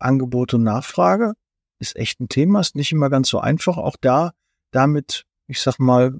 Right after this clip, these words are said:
weiß nicht, ob der richtige Begriff ist, ethisch richtig mit umzugehen, ist nicht immer so leicht, weil wir kennen natürlich auch den einen oder anderen, oder ich kenne den einen oder anderen Dienstleister,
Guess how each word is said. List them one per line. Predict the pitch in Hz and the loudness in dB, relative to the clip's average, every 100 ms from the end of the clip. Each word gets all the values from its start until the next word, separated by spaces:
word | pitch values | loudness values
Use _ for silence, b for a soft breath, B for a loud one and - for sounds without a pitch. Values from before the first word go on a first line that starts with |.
| - | -8
weiß | 156 | -2
nicht, | 165 | 0
ob | 127 | 2
der | 131 120 | 2 0
richtige | 139 - | 0 -2
Begriff | 135 120 151 151 | -4 -2 -2 -4
ist, | 139 - | -8 -4
ethisch | 143 185 - 151 - | 0 0 0 -2 -2
richtig | 160 - - | -4 -6 -8
mit | 135 | -6
umzugehen, | - 220 - 131 120 127 214 - _ _ _ _ _ _ | -2 -2 -4 -6 -2 0 0 -4 _ _ _ _ _ _
ist | 165 - | -6 0
nicht | 196 202 | 2 4
immer | 180 160 | 4 4
so | 139 | 2
leicht, | 131 135 220 - _ _ _ _ | 2 4 2 -2 _ _ _ _
weil | 131 185 226 208 | 2 4 2 -2
wir | 156 | -2
kennen | - 170 | 0 0
natürlich | 170 - 165 160 | 0 -2 -2 -2
auch | 156 | -4
den | 151 156 | -2 -2
einen | - 156 | -2 -2
oder | 151 | -2
anderen, | 139 127 | -2 -4
oder | |
ich | 135 | -6
kenne | - 151 143 | -2 0 2
den | |
einen | - 139 | 0 0
oder | 143 | 0
anderen | 139 135 | 0 0
Dienstleister, | 139 - 143 139 - 143 | -2 -2 0 0 0 -4